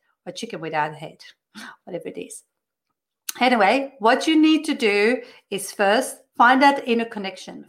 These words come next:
find your why, find your purpose, find what your vision is, what your brand values is,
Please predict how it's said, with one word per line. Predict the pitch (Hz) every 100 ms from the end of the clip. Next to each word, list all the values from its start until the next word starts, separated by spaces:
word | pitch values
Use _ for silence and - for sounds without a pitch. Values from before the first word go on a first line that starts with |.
| -
find | 202 214 214
your | 208
why, | 190 208 208 190 156 151 - _
find | 220 214 214
your | 214
purpose, | 220 226 233 240 165 135 - - _ _ _
find | 233 254 262 247 - -
what | 185 262 277
your | 254
vision | 196 160 147 269 277 214
is, | 170 -
what | 214 226
your | 220
brand | 156 190 208 247 302 285
values | 240 196 185 170 170
is, | 165